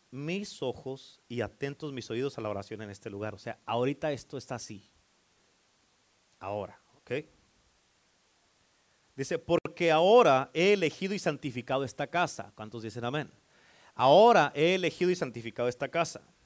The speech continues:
para que esté en ella mi nombre para siempre, y mis ojos y co-, mi corazón estarán ahí para siempre". Versículo diecisiete y... Sí, versículo diecisiete dice, escucha,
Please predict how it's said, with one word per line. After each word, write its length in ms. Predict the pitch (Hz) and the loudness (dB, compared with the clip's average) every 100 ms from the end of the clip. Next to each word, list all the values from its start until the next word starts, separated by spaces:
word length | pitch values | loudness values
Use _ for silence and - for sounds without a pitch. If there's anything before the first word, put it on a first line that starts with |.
| _ _ _ _ _ _ _ _ - | _ _ _ _ _ _ _ _ 2
para 220 | 175 165 | 4 4
que 100 | 170 | 0
esté 600 | 151 - 208 226 226 - | -2 2 4 6 4 -2
en 120 | 175 | -2
ella 200 | 185 214 | 2 2
mi 160 | 190 165 | 2 0
nombre 480 | 175 208 208 208 208 | 2 2 4 2 2
para 380 | - 170 165 | 2 2 2
siempre, 540 | - - 190 208 208 202 | 0 -2 0 0 -2 -2
y 40 | |
mis 260 | 170 - - | -2 -6 -4
ojos 300 | 196 190 170 | -2 -2 -8
y 60 | |
co-, 200 | 160 143 | -12 -12
mi 140 | 143 131 | -10 -6
corazón 600 | 135 120 - 160 175 180 | -2 -2 -2 -4 -2 -4
estarán 380 | - 139 143 151 | -4 -2 -2 -2
ahí 140 | 147 | -4
para 240 | 151 139 123 | -2 -2 -2
siempre". 520 | - 147 113 - - _ _ _ _ _ | -4 -6 -8 -20 -20 _ _ _ _ _
Versículo 420 | 104 - 123 165 156 | -16 -14 -10 -6 -6
diecisiete 760 | 135 123 147 151 160 151 - _ | -6 -6 -4 -4 -4 -8 -10 _
y... 300 | 139 156 175 - _ _ _ _ _ _ _ _ _ _ _ _ _ _ | -6 -6 -6 -12 _ _ _ _ _ _ _ _ _ _ _ _ _ _
Sí, 100 | 147 | -8
versículo 360 | 117 147 156 | -6 -6 -6
diecisiete 440 | 131 117 117 - 104 | -6 -6 -10 -10 -14
dice, 240 | 101 - _ _ _ _ _ _ | -14 -16 _ _ _ _ _ _
escucha, 380 | - 143 107 | -10 -8 -10